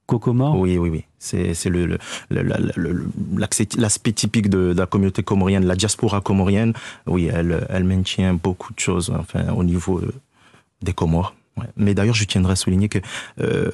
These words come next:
Speaker 2: jusqu'à aujourd'hui, euh, ces, ces, ces, ces retransmissions de, de, du procès, euh, ça s'est très bien passé, mais malheureusement, il, euh, il, il se dit que à partir de la semaine prochaine, ça serait,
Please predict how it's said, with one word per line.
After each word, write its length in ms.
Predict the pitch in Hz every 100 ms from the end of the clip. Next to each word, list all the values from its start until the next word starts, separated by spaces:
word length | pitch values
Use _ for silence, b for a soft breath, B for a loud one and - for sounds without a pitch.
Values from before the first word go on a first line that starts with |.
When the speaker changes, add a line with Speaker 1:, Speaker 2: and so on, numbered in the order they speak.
| -
Speaker 2:
jusqu'à 360 | 113 101 -
aujourd'hui, 520 | 98 95 98 98 104 95
euh, 60 | -
ces, 480 | - - 92 87 82
ces, 360 | - - 87 82
ces, 360 | 82 92 90 82
ces 200 | - 104
retransmissions 880 | 107 123 123 107 - 104 - 113 104
de, 240 | 95 90
de, 160 | 87 92
du 120 | 98
procès, 480 | - - 98 - 123 B B B B
euh, 240 | - 85 90 -
ça 100 | -
s'est 240 | 101 95 80 - - _ _ -
très 140 | -
bien 160 | 107 107
passé, 320 | 98 - 131
mais 220 | 110 98
malheureusement, 640 | 101 120 110 95 98 107 117
il, 320 | 98 90 85
euh, 440 | 87 - - - - - -
il, 500 | - - - - 95 -
il 180 | 98
se 160 | 98 -
dit 220 | 101 123
que 200 | - 110 92 _ -
à 80 | 110
partir 220 | - 117
de 20 |
la 20 | 110
semaine 140 | 107
prochaine, 220 | - 135
ça 100 | 113
serait, 380 | - - 98 95